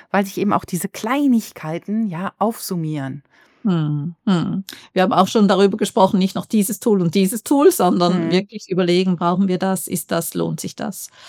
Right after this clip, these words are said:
Speaker 2: Genau, also im Klartext, ähm, Karriereschub ja, also auf jeden Fall, auf jeden Fall mit diesen helfenden Händen. Aber die Kreditkarte, die darf auch mal eine Pause haben.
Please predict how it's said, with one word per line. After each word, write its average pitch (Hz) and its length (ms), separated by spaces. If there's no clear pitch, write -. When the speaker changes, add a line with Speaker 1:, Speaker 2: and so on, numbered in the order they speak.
Speaker 2:
Genau, 233 260
also 185 240
im 190 120
Klartext, 226 720
ähm, 190 520
Karriereschub 175 720
ja, 175 300
also 190 240
auf 196 80
jeden 175 200
Fall, 196 380
auf - 180
jeden 247 300
Fall 311 300
mit 214 160
diesen 190 200
helfenden 185 480
Händen. 180 420
Aber 190 160
die 190 80
Kreditkarte, 226 720
die 214 140
darf 165 260
auch - 180
mal 151 80
eine 147 140
Pause - 480
haben. - 360